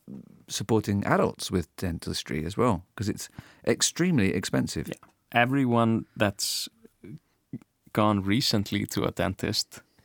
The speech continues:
Speaker 2: will probably tell you that they would like not to have to pay for it. I, last week, I went myself to, to fix a small hole in my, my teeth. It,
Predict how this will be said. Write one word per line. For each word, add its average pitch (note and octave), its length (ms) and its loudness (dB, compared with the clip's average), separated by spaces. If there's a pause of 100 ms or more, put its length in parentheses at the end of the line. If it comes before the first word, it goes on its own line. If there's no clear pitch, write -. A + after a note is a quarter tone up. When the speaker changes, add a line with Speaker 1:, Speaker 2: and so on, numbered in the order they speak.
(200)
Speaker 2:
will A2 140 -4
probably G#2 540 -2
tell G#2 280 0
you G2 200 0
that G2+ 260 2
they G2+ 160 2
would F#2+ 200 -2
like F#2+ 520 2
not G2 420 0 (100)
to A#2 120 -2
have F#2 240 2
to - 80 -10
pay - 200 0
for - 160 -6
it. - 220 -10 (760)
I, B2 420 4 (560)
last A#2 460 2
week, A2+ 240 0
I - 140 2
went F#2+ 260 -2
myself F#2 500 0
to, - 100 -6 (580)
to - 160 -12
fix - 340 -6
a - 60 -8
small F#2 360 -2
hole G2 420 0
in F#2 120 -2
my, F2+ 360 0
my F#2 160 -2
teeth. G2+ 380 -2
It, F#2 120 -4